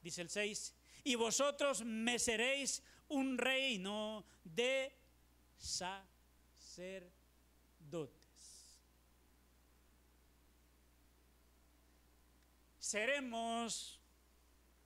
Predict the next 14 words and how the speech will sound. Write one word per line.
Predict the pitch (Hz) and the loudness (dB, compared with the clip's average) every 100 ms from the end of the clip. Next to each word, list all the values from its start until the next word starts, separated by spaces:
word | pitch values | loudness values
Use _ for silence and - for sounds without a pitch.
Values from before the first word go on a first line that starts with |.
| - - | -20 -20
una | 220 233 240 | -12 -8 -6
congregación | 240 240 220 214 190 254 254 240 | -6 -6 -4 -4 -4 -6 -4 0
de | 262 269 | 2 2
servidores | - 277 277 262 233 240 247 262 226 160 - - - - - - - - - | 2 2 4 2 2 2 4 4 2 0 -4 -6 -8 -20 -20 -20 -20 -14 -2
para | 175 170 | 0 2
nuestro | 160 143 143 139 | 0 -2 -4 -8
Dios. | 135 120 - - - - - - - - - - - - - - - - - - - - - - - - - - - - - - - - - | -10 -12 -12 -14 -16 -20 -20 -20 -20 -20 -20 -20 -20 -20 -20 -20 -20 -20 -20 -20 -20 -20 -20 -20 -20 -20 -20 -20 -20 -20 -20 -20 -20 -20 -14
Y | - 180 | -6 -4
eso | 156 214 | -4 -6
es | |
lo | 226 | -8
que | 226 | -10
Él | 220 | -14
quiere. | - 233 233 143 | -14 -14 -12 -16